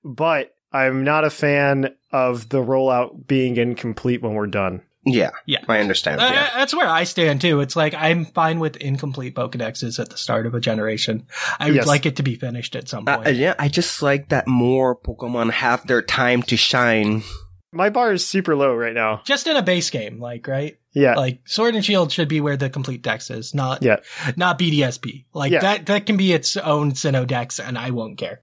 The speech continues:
Speaker 2: I mean, wouldn't it be maybe back, backwards compatible where you can
Speaker 3: No, they don't need
Speaker 2: transfer?
Speaker 3: to anymore.
Speaker 1: No, you don't need to, 'cause what you do
Speaker 3: They
Speaker 1: is you
Speaker 3: could
Speaker 1: just
Speaker 3: go through home.
Speaker 1: Yeah, that.
Speaker 2: Well, that's what I mean, but that's what I mean. The, that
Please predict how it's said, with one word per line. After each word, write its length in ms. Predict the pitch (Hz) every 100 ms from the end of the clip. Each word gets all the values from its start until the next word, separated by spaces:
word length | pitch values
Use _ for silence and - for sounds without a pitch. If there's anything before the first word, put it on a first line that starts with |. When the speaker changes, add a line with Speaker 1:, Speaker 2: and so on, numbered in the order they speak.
| _ -
Speaker 2:
I 80 | 160
mean, 220 | 160 151
wouldn't 280 | 147 156 165
it 200 | 170 147
be 140 | 165
maybe 340 | 147 143 143 139
back, 340 | - 120 - - _
backwards 600 | 113 120 135 147 - - - _ _ -
compatible 600 | 151 135 131 143 156 165
where 120 | 131
you 160 | 110
can 180 | 110 110
Speaker 3:
No, 160 | 302 330 104 -
they 120 | 185
don't 120 | 208
need 120 | 220
Speaker 2:
transfer? 160 | 202 156
Speaker 3:
to 40 |
anymore. 440 | 127 131 131 131 131
Speaker 1:
No, 260 | 170 151 127
you 80 | 170
don't 140 | 208
need 140 | 226 233
to, 200 | 131 117
'cause 200 | 160 151
what 120 | 180
you 80 | 208
do 120 | 202
Speaker 3:
They 80 | 185
Speaker 1:
is 40 |
you 40 | 175
Speaker 3:
could 60 |
Speaker 1:
just 120 | 196 202
Speaker 3:
go 120 | 196
through 180 | 214 190
home. 400 | 190 139 127 - _
Speaker 1:
Yeah, 240 | - 143 110 - _ _
that. 260 | 147 123 - _ _
Speaker 2:
Well, 120 | 190
that's 220 | 220 208 202
what 80 | 175
I 40 |
mean, 260 | 175 226 139
but 100 | 143
that's 200 | 151 -
what 100 | 135
I 40 |
mean. 280 | 147 190 120
The, 460 | 123 120 110 107 -
that 440 | 113 110 92 -